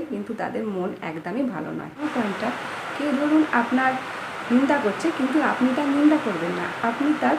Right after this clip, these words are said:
প্রশংসা করবেন। এটাই হচ্ছে আপনার ব্যক্তিত্বের পরিচয় দেবে। আমার পয়েন্টটা কি? তিন নম্বর পয়েন্টটা হচ্ছে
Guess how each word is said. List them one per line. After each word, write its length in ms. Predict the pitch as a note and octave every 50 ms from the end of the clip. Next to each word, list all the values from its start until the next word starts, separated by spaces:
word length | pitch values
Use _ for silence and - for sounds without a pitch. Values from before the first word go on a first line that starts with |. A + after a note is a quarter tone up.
| -
প্রশংসা 460 | - B3 A#3+ - C#4+ C#4 B3+ A#3+ B3 A3 - F3+
করবেন। 280 | E3+ E3 D#3+ E3+ D#3+ E3 - - - - - -
এটাই 200 | A#3 - - D#4+ - C#4
হচ্ছে 220 | G#3+ - - C4 B3+ - - -
আপনার 240 | - G3+ G#3+ A#3 B3 A3
ব্যক্তিত্বের 520 | G3+ G3 - - A#3 A3+ - - G#3+ G#3+ A#3+ - -
পরিচয় 380 | G#3+ A3 G#3 - - F#3+ E3+ D#3+ E3+
দেবে। 180 | E3 E3+ E3+ E3+ E3+ - - - C#4+ D4+
আমার 160 | D#4+ F4+ F4 F4
পয়েন্টটা 240 | A#3+ G#3+ G3+ G3+ G#3+ F#3
কি? 80 | A3 -
তিন 120 | - A#3+ B3
নম্বর 180 | C#4 D#4+ E4+ - -
পয়েন্টটা 260 | A3 G#3 F#3+ F#3+ G3 F#3
হচ্ছে 300 | F#3+ - - - -